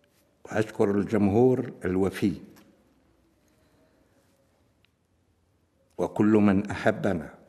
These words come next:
وتعاطف معنا وساندنا في الأعوام الصعبة إلى يومنا هذا. وأيضًا تحية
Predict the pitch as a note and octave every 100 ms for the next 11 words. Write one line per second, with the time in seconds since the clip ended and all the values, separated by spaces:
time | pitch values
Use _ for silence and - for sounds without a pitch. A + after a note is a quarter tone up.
0 | _ _ _ _ _ _ _ _ _ -
1 | - E2 E2 G#2 G#2+ A2 - A2 G#2 G#2
2 | G2+ F2 D2+ - - _ _ _ _ _
3 | _ _ _ _ - E2+ F#2+ - G#2 G2
4 | F#2 E2+ F#2+ F#2 F2+ - - F2+ - F2
5 | F2 F2+ D#2+ - - F2+ D#2 F2 E2 -
6 | - _ _ _ _ _ _ _ F2 E2+
7 | F2 G2+ G2 F2+ E2+ D#2 - D#2 - -
8 | _ _ _ _ _ _ _ _ _ _
9 | _ _ _ _ _ - G#2 A2 B2 F#2
10 | E2+ - - - _ _ _ _ _ _
11 | _ _ _ _ _ E2+ - A#2 A#2 A2+